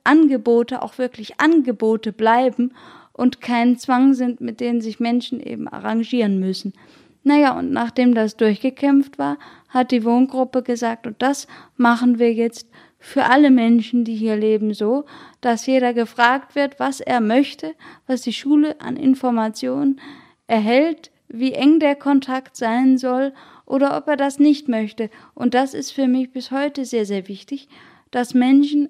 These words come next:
entscheiden können, was sie möchten, was sie wem sagen möchten, wie nah ihnen jemand kommen darf, auch emotional nah, und dass ihnen das nicht einfach aufgezwungen wird.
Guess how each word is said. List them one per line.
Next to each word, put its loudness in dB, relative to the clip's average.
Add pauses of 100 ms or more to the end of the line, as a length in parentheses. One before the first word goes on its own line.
(120)
entscheiden 0
können, -6 (340)
was 0
sie 2
möchten, 0
was -4
sie -4
wem 0 (260)
sagen 2
möchten, -2
wie -2
nah -2
ihnen 2
jemand -6 (300)
kommen 4
darf, 0
auch -8 (100)
emotional -4 (500)
nah, 0 (680)
und -2
dass -4
ihnen 4
das 0
nicht 0
einfach 0
aufgezwungen -2
wird. -12